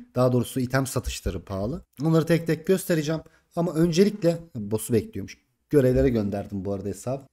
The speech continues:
Sıfırdan bir karakter açacağız. Ondan sonra buna geçeceğiz. Başlangıçta neler veriyor? Hatta ben karakteri açar açmaz verdiği spiritlerden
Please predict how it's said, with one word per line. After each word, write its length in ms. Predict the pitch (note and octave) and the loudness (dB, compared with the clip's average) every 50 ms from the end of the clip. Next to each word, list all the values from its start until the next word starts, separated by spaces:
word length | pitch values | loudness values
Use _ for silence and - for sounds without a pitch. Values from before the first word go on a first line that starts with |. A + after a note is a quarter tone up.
| _ | _
Sıfırdan 640 | - - - D4 C4 - A3+ F3+ E3+ G3 A3+ A#3 A3 | -10 -2 0 0 4 4 4 6 6 6 6 6 4
bir 80 | A3 | 4
karakter 400 | A3+ F#3 F3+ E3 D3+ D#3 - C#3 | 6 6 6 6 6 4 2 2
açacağız. 640 | A2+ G#2+ - - F2+ F#2 F#2 - - - - - - - - - - - | 2 2 0 -2 -4 -4 -4 -4 -4 -4 -6 4 6 8 8 8 6 2
Ondan 220 | D#3 D#3 F3 F3+ | 0 2 2 2
sonra 240 | D#3 - C3 A2+ G2+ | 2 2 0 -2 -2
buna 140 | G2+ G2+ G2 | -2 -4 -4
geçeceğiz. 400 | F#2 G2 - - G2 - - - _ - _ _ _ _ _ - | -6 -6 -8 -10 -10 -10 -12 -14 _ -20 _ _ _ _ _ 6
Başlangıçta 720 | D3+ E3+ E3 - - F#3+ F#3 F#3 F3+ F3 - - - F#3 | 6 6 6 6 4 4 6 4 2 -2 0 2 4 6
neler 340 | E3 D#3+ D#3+ F3 F3 E3 | 8 8 10 10 10 10
veriyor? 240 | C#3+ C#3+ B2 B2+ C3 | 8 8 8 6 4
Hatta 380 | C3+ D#3+ - _ - F#3+ E3+ E3 | 2 0 -2 _ 4 4 6 6
ben 140 | F3 E3+ D#3 | 6 4 4
karakteri 420 | - F3 F3 D#3+ - - E3 C#3+ | 4 2 2 2 2 0 0 2
açar 240 | C#3+ C#3+ - F#3 E3+ | 2 2 4 4 4
açmaz 380 | C#3+ - - - G2+ G#2 - | 4 2 0 -4 -6 -4 0
verdiği 480 | A#2+ B2+ C#3+ D3 C3 G#2+ A2 A2 A2 - - _ _ _ _ _ _ | 2 4 4 4 4 2 0 0 -2 -4 -10 _ _ _ _ _ _
spiritlerden 920 | - - - - E3+ G3 F3 F3 E3 - A3 A3 G#2+ F#2 - G2+ G#2 - | -14 -8 -6 -4 -2 0 -2 -2 -2 0 2 2 2 2 0 -4 -6 -6